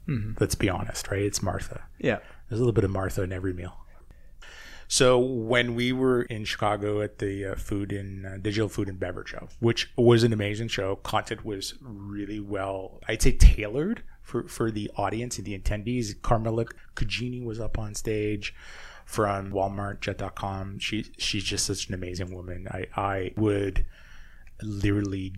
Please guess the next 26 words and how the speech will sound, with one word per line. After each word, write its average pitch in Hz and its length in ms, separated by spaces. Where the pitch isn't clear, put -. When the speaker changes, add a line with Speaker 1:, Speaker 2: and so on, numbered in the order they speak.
Speaker 2:
do 95 680
pretty 101 220
much 92 200
anything 92 300
to 101 100
work 98 220
for 107 160
her. - 200
When 117 220
you 165 160
listen 123 480
to 147 120
her 151 120
talk 135 260
about 113 300
e-commerce 113 640
and 98 100
marketing, 123 560
for - 160
some - 200
reason, 95 260
she's 98 260
got - 280
it - 80
figured 98 320
out. 92 220